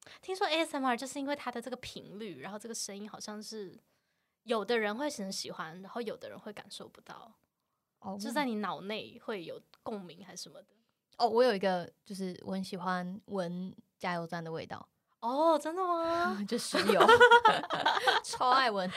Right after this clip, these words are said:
Speaker 2: 九二九五都可以，<laughs> 柴油也行。
Speaker 1: 好，
Speaker 2: 石油都好。
Speaker 1: 下次知道要给你闻什么。
Speaker 2: <laughs> 对，Oops。
Speaker 1: 录音前、嗯。
Speaker 2: 好像说这种人就是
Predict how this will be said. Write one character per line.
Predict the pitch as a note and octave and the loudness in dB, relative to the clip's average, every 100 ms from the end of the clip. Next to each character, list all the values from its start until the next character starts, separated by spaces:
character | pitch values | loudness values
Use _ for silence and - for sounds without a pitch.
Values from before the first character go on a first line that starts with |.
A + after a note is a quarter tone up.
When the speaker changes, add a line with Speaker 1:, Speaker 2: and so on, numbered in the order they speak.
| - | 4
Speaker 2:
九 | G#3 | 8
二 | C4 | 8
九 | A#3+ A#3 | 8 8
五 | |
都 | E4+ A#3+ | 8 6
可 | B3+ G3+ | 6 6
以， | A#3+ - C#4+ | 4 2 4
<laughs> | - A#4 A4+ | 6 8 8
柴 | G4+ | 8
油 | G#3+ G#3+ | 6 4
也 | G#3 | 2
行。 | F#3 G3+ G#3 - - C5 D5 G4 | 0 -4 -6 -10 -6 -2 2 2
Speaker 1:
好， | - C4 G3 A#3+ | 2 0 0 0
Speaker 2:
石 | D4+ D#4+ | 2 2
油 | |
都 | |
好。 | |
Speaker 1:
下 | E4 C#4+ | 6 6
次 | F4+ D4+ | 6 2
知 | C4+ | 6
道 | C4+ B3+ | 8 8
要 | C4 B3 B3 | 8 8 6
给 | A#3 G#3 | 0 -4
你 | G#3+ | -4
闻 | F#3+ F3+ | -6 -4
什 | A3 F3 | -4 -2
么。 | A3+ - - - | -4 -6 -10 -14
Speaker 2:
<laughs> | - - | -12 -4
对， | A#3 - E4+ - - - | -4 -4 -10 -14 -20 -6
Oops。 | - D5+ C5+ B4 G#4 E4 D4 | 0 2 2 0 -6 0 4
Speaker 1:
录 | C#4+ | 4
音 | C4 C4+ | 4 0
前、 | - G#3 G3+ | -2 -4 -2
嗯。 | A#3 | 0
Speaker 2:
好 | A3 | 2
像 | B3+ D4 | 2 2
说 | C#4+ | 2
这 | C#4+ | 2
种 | A3 | 0
人 | E3+ - F3+ | -2 -8 -8
就 | F#3+ | -6
是 | G3+ | -4